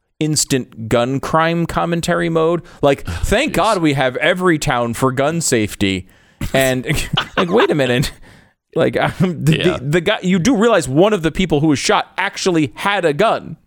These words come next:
Speaker 1: and was fu-, was pointing it at Kyle Rittenhouse. Uh, the, she, she mentioned, let's see if I can find the actual tweet here.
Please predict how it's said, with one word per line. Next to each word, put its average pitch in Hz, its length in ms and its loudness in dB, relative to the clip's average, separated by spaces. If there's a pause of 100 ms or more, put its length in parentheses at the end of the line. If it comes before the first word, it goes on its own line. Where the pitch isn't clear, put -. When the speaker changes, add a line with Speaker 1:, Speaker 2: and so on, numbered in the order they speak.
(400)
Speaker 1:
and 170 180 2
was 151 120 2
fu-, 160 300 0
was 151 320 2 (120)
pointing 220 300 2
it - 240 -4
at 202 280 -6
Kyle 185 280 2
Rittenhouse. 196 560 -2 (1120)
Uh, 139 580 4
the, 123 440 -6
she, 147 560 2 (160)
she 139 260 2
mentioned, 135 340 -2
let's 110 100 -2
see 117 80 -2
if 98 40 -2
I 92 40 0
can 87 100 -4
find 92 300 -2
the 90 80 2
actual 85 320 -2
tweet 92 320 0
here. 87 220 0